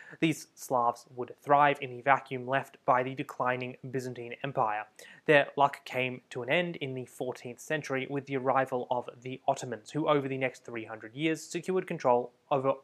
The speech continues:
almost all of the Southern Slavic states. At the time, the growth of the Has-,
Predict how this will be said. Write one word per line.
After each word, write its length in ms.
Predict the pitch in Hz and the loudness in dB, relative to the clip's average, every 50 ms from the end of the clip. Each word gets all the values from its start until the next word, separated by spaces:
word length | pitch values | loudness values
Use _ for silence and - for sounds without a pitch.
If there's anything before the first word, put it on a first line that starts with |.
| _ | _
almost 380 | - 175 180 180 180 165 160 - - | -4 -2 0 2 2 0 0 -2 -4
all 380 | _ 165 160 139 123 113 113 - | _ 2 2 2 2 0 -2 -4
of 80 | - - | -4 -4
the 100 | 139 131 | -4 -8
Southern 440 | 123 - - 123 110 110 110 110 107 | -8 -8 -6 -6 -6 -6 -6 -10 -12
Slavic 440 | - - - 113 107 107 113 113 - | -10 -8 -6 -4 -4 -6 -8 -10 -14
states. 480 | - - - 123 107 - _ - - - - - - _ _ _ _ _ _ _ _ _ _ _ _ _ _ _ _ _ | -6 -2 -2 -2 -2 -4 _ -14 -14 -14 -18 -20 -20 _ _ _ _ _ _ _ _ _ _ _ _ _ _ _ _ _
At 120 | 170 185 180 | 2 2 2
the 60 | - | 2
time, 320 | - 156 139 131 131 131 135 | 2 4 4 4 4 0 -4
the 140 | 143 135 131 | -8 -10 -10
growth 340 | - - 147 151 147 143 - - | -4 0 2 2 2 0 -4 -8
of 60 | 120 | -8
the 100 | 127 123 | -8 -10
Has-, 300 | - - - 185 - | -6 -2 -2 -2 -2